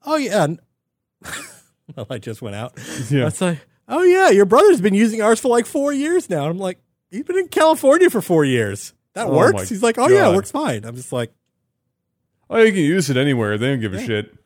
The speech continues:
Speaker 1: <laughs> It's like, "Okay."
Speaker 2: They don't give a shit. Uh, yeah, it's, uh, it's wild. It's, it's, it, it annoys me because anytime a company like this adds a new tier,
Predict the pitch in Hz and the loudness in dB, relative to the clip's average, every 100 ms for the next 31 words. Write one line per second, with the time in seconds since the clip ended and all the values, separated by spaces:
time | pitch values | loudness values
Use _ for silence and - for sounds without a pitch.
0 | _ _ _ - - - 170 143 - 143 | _ _ _ -18 -14 -12 -12 -12 -10 -10
1 | 147 127 135 160 160 202 _ _ _ _ | -10 -10 -8 -4 -2 -2 _ _ _ _
2 | - 143 151 117 104 98 117 104 - 104 | -10 -4 -4 -4 -6 -8 -6 -6 -8 -6
3 | 113 113 113 107 101 - - 151 135 117 | -2 -2 0 -2 -4 -8 -2 2 2 2
4 | 151 - - - _ _ _ _ _ _ | 0 -2 -10 -16 _ _ _ _ _ _
5 | _ _ 127 135 135 190 170 143 147 127 | _ _ -4 -2 -2 -2 -2 2 4 4
6 | 107 147 139 - 156 - - - - - | 2 -2 -4 -4 -10 -10 -14 -20 -20 -20
7 | - - 156 160 156 160 156 151 196 214 | -20 -10 -4 -4 -4 -2 -2 -2 -2 -2
8 | 165 180 180 156 139 143 139 135 127 110 | -2 -2 -2 -2 -4 -2 0 -2 -6 -8
9 | - - _ _ _ _ - 143 202 214 | -14 -18 _ _ _ _ -12 -6 -4 -6
10 | 180 170 170 143 135 143 131 139 139 127 | -6 -6 -6 -6 -4 -4 -4 -4 -2 -4
11 | 120 123 120 117 113 - - _ _ _ | -4 -4 -4 -4 -8 -16 -20 _ _ _
12 | _ _ _ - 127 139 143 127 131 131 | _ _ _ -6 0 2 0 -2 -4 -4
13 | 117 - 123 110 92 92 | -6 -6 -4 -4 -6 -10